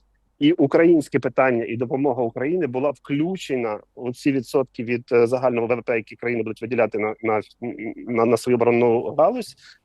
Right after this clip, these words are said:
е, були включені от в ці відсотки. І це дійсно перемога і для України, це означає, що Україна все ще на порядку денному, і те, що вони здатні доходити до якогось консенсусу, домовлятися, і дипломатія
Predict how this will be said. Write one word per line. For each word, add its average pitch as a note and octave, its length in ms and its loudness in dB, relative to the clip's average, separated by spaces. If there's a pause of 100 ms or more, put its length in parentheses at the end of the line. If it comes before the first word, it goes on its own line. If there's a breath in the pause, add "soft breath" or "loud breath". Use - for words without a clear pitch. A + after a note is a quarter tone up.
(160)
е, A2+ 120 2
були C#3 200 4
включені D3+ 500 2
от B2+ 220 -2
в - 80 -20
ці - 180 -2
відсотки. C3 580 -6
І B2 80 -8
це E3+ 200 0
дійсно C#3 340 2
перемога B2+ 440 2
і A#2 60 2
для A#2+ 140 2
України, C#3+ 360 0
це F#3+ 140 -2
означає, E3+ 360 -2
що D#3+ 160 -4
Україна D3+ 280 -2
все C#3 220 -2
ще - 160 -6
на C#3+ 100 -2
порядку C#3+ 380 -4
денному, C3 420 -2 (400 soft breath)
і E3+ 160 -2
те, F3 220 2
що - 180 -4
вони D3+ 320 4 (120)
здатні B2 640 0
доходити C3+ 580 -2
до A#2 140 -6
якогось A#2 260 -4
консенсусу, C#3+ 680 -6
домовлятися, B2 840 -2
і B2+ 140 -4
дипломатія C3+ 720 2